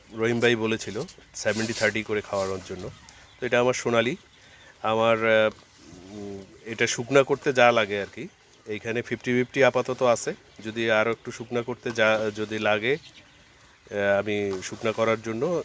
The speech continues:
আর একটু লাগলে আমি আর একটু দিয়ে দেবো। তো আমাদের, আহ, মেশানো হয়ে গেছে।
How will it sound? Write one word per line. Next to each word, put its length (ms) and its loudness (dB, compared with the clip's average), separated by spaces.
আর 140 4
একটু 220 -6
লাগলে 280 -4
আমি 140 -4
আর 120 -2
একটু 280 -12
দিয়ে 160 0
দেবো। 200 -12
তো 140 4
আমাদের, 420 6
আহ, 800 -4
মেশানো 400 2
হয়ে 240 4
গেছে। 280 0